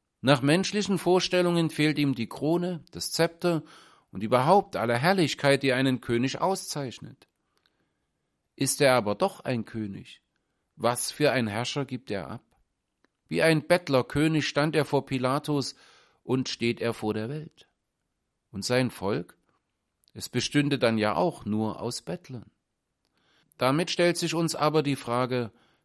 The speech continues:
kann er unser König sein? Der, dem wir unser Leben anvertrauen, dem wir Gehorsam und Nachfolge schulden?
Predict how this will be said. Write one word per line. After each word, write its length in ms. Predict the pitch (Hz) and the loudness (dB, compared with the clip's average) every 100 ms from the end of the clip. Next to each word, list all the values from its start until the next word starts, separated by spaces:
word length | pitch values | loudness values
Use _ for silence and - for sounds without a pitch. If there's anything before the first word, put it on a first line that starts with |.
| _ | _
kann 200 | - 135 | 2 4
er 280 | 117 110 - | 4 2 2
unser 400 | 131 120 117 123 | 2 4 2 -2
König 480 | - 135 135 135 - | -4 -4 -2 -4 -8
sein? 340 | 139 143 156 - _ _ _ _ _ - | -10 -10 -14 -20 _ _ _ _ _ 2
Der, 320 | 123 143 160 - - - _ - | 4 4 0 -8 -20 -20 _ 2
dem 180 | 131 | 4
wir 160 | 143 180 | 6 6
unser 260 | 170 147 143 | 6 6 6
Leben 400 | 151 196 139 110 | 4 2 0 0
anvertrauen, 840 | 131 151 147 135 131 139 139 127 - _ _ _ _ | -2 -2 -4 -2 -2 0 -2 -6 -12 _ _ _ _
dem 160 | 117 117 | -2 2
wir 140 | 131 | 2
Gehorsam 720 | 127 123 117 139 143 156 151 | 4 2 4 4 4 2 2
und 180 | 120 113 | 0 -2
Nachfolge 640 | 104 110 117 - 117 117 104 | -2 -4 -4 -4 -4 -4 -6
schulden? 540 | - 98 101 123 120 | -10 -12 -12 -14 -18